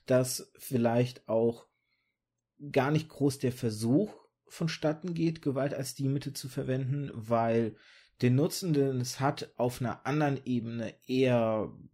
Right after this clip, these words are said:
interessant ist für, für Spieleentwickler. D-, zum Beispiel eben die ästhetische Ebene, die du schon angesprochen hast. Da wird dann eher das Ganze als ästhetisch genommen, weil vielleicht auch als zu schwierig empfunden wird,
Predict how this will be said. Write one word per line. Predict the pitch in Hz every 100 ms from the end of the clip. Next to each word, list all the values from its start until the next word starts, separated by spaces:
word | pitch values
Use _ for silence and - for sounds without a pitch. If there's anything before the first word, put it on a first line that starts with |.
| 78 69
interessant | 85 123 123 123 - 117 117
ist | - 113
für, | - 110 107
für | 104 110
Spieleentwickler. | - - 185 143 104 104 - 104 113 -
D-, | - 131 _ _
zum | - 127
Beispiel | 117 - 120
eben | 127
die | 127
ästhetische | 117 120 170 160 151 -
Ebene, | 104 104 107
die | 110
du | 110
schon | 107 -
angesprochen | - 156 - - - -
hast. | 95 - - - - -
Da | 110 107
wird | 120
dann | 120
eher | - 117 120 123
das | 120 120
Ganze | 117 127 -
als | 101 -
ästhetisch | - - 127 131
genommen, | 135 123
weil | 117 110
vielleicht | 120 117 -
auch | 117 -
als | 120 -
zu | -
schwierig | 131 - 113 120 139 127
empfunden | 131 - 131 127 113
wird, | 117 117